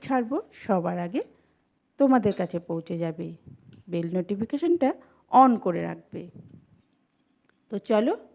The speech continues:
আমি দেখো এখানে পেস্ট বানিয়ে নিয়ে নিয়েছি। এবার দিয়ে দেব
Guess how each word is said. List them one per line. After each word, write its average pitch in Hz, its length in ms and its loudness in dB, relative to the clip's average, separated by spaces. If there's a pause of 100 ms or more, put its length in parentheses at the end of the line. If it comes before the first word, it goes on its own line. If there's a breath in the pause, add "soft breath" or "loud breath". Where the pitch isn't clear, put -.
(120)
আমি 180 240 -6
দেখো 185 200 -8 (120)
এখানে 320 240 2 (120)
পেস্ট 214 260 -4
বানিয়ে 190 440 -4
নিয়ে 262 200 4
নিয়েছি। 302 280 4 (760 soft breath)
এবার 185 200 -2 (100)
দিয়ে 175 240 -4
দেব 185 140 -6